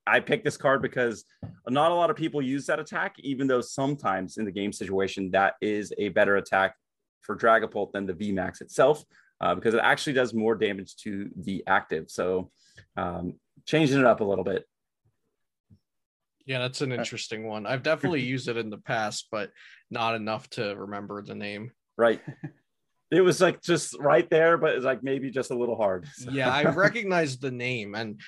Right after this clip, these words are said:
Speaker 2: I, like, if you didn't say it was standard format, I was gonna guess, like, an Ultra Beast from, uh, Sun and Moon, probably, like, a Buzzwole or a Pheromosa, if you hadn't
Speaker 1: Right.
Speaker 2: said standard.
Speaker 1: That would have been fair guess.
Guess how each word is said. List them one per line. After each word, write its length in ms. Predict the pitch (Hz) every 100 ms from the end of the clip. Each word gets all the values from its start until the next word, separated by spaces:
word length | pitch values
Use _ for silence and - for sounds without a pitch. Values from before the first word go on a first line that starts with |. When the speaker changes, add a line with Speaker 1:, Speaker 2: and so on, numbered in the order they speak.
| - -
Speaker 2:
I, 320 | 117 127 120 -
like, 160 | 139
if 100 | 135
you 60 | 170
didn't 280 | 135 160 156
say 240 | - 147
it 20 |
was 160 | 139 123
standard 400 | - 127 123 117
format, 480 | - 117 123 127 120
I 80 | 107
was 160 | 107
gonna 240 | - 117 110
guess, 400 | 110 113 110 -
like, 220 | 104 - 117
an 100 | 101
Ultra 320 | 98 - 117
Beast 440 | 113 117 - -
from, 400 | - 107 101 104 _ - - _ -
uh, 160 | 104
Sun 280 | 104 - 113
and 120 | 107
Moon, 260 | 101 101 107
probably, 280 | 117 107 104
like, 180 | 107
a 180 | 104 101 - _ -
Buzzwole 480 | 98 98 - 104 101
or 200 | 101 92
a 80 | 95
Pheromosa, 840 | 110 98 90 98 101 - 95 120
if 100 | 127
you 80 | 104
hadn't 140 | 104
Speaker 1:
Right. 80 | 101
Speaker 2:
said 180 | 101 -
standard. 540 | - 104 101 101 113 -
Speaker 1:
That 120 | 131 127
would 80 | 123
have 80 |
been 160 | 120 113
fair 200 | 110 95
guess. 320 | 92 92 -